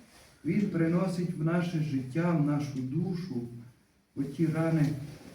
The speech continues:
<coughs> яких, яких ми не можемо розібратися і починаємо шукати, е, такі, м, скажімо, причини нашого зранення в інших людях, тільки не в собі.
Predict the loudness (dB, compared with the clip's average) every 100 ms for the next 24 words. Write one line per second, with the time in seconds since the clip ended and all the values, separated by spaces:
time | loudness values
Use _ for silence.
0 | -18 12 12 12 12 12 10 12 12 12
1 | 8 6 6 -2 -10 -14 -18 -20 -20 -20
2 | _ -20 -2 2 2 2 0 -2 -6 -12
3 | -6 4 4 4 2 2 2 4 4 6
4 | 6 4 2 4 6 4 4 2 2 2
5 | 0 0 2 4 2 0 -2 0 2 2
6 | 0 -2 0 0 2 0 0 -4 -12 -18
7 | -20 -20 -20 -20 -20 _ -20 -20 -20 _
8 | _ _ _ _ _ _ 2 4 4 2
9 | 2 6 8 8 4 -2 0 2 2 2
10 | -2 -8 -14 -4 -2 4 4 4 2 0
11 | 2 4 6 6 6 6 4 4 0 0
12 | 2 2 4 4 4 2 2 4 6 6
13 | 4 0 2 2 2 2 -2 -4 -8 -8
14 | -4 -2 -2 -2 0 0 2 2